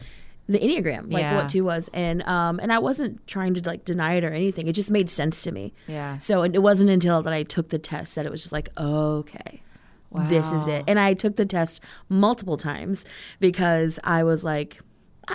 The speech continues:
Speaker 1: I feel like I'm other things too. I feel
Speaker 2: Yeah.
Speaker 1: like I'm more than, than just this." But it, the main one kept bringing it back to two.
Speaker 2: Yeah. So
Speaker 1: Yeah.
Speaker 2: many Christian women think they're twos, and some of them are and some of them aren't. How did you, what was it about it that made you go,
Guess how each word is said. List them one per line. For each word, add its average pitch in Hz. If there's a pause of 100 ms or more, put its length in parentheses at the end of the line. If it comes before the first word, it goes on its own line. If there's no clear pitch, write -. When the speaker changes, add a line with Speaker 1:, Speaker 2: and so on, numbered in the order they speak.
Speaker 1:
I 339
feel 403
like 415
I'm 320
other 247
things 175
too. 226
I 214
feel 196
Speaker 2:
Yeah. 262
Speaker 1:
like 262
I'm 247
more 214
than, 190
than 185
just 196
this." 185 (360)
But 175
it, 180
the 180
main 175
one 165
kept 165
bringing 147
it -
back -
to -
two. - (320)
Speaker 2:
Yeah. 151 (300)
So 220
Speaker 1:
Yeah. 277
Speaker 2:
many 202
Christian 175
women 160 (200)
think 180
they're 165
twos, 160 (380)
and 165
some 202
of 196
them 196
are 175
and 180
some 175
of 165
them 165
aren't. 151 (460)
How 196
did 220
you, 190
what 190
was 233
it 220
about 180
it -
that 175
made 170
you 170
go, 160